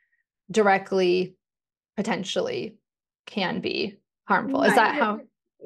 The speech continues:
Speaker 2: Yeah. And, and a lot of that is, you know, even in, for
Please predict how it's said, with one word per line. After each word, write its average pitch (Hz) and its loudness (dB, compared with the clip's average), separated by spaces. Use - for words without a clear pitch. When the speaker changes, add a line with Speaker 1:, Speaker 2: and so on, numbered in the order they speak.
Speaker 2:
Yeah. 277 0
And, 277 0
and 269 -2
a 269 2
lot 262 0
of 285 -4
that 269 0
is, 214 0
you 226 0
know, 190 0
even 214 -2
in, 185 -2
for 196 -2